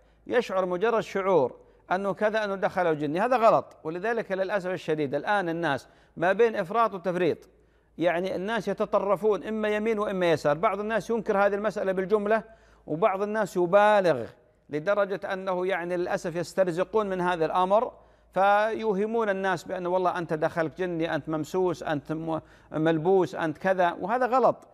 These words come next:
يعني عل-، في علامات يعرفها العلماء، الع-، يعرفها أهل الاختصاص، لكن كل واحد شعر بتغير في نفسه يقول دخل جن، هذا، هذا ما يجوز. وهذا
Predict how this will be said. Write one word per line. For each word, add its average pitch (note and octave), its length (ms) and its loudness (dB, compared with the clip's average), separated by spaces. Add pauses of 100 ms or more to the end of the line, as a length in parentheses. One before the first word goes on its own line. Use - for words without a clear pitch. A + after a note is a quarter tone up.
(260)
يعني C3+ 260 -2
عل-، C#3+ 320 -2
في A#3+ 180 0
علامات E3 540 0
يعرفها E3 400 -2
العلماء، D#3 580 0 (420)
الع-، B2 220 -6
يعرفها F3 840 2
أهل E3 180 -2
الاختصاص، E3 840 0 (280)
لكن D3 240 -2
كل G#3 200 -4
واحد F3+ 380 2
شعر F3+ 380 -2
بتغير E3 680 -2
في D#3 180 -2
نفسه E3+ 280 -2
يقول D3+ 260 0
دخل D#3 340 -2
جن، G#3+ 180 -4 (300)
هذا، F4 240 0
هذا E3 260 0
ما C#3+ 180 0
يجوز. G3+ 440 2
وهذا F3 420 0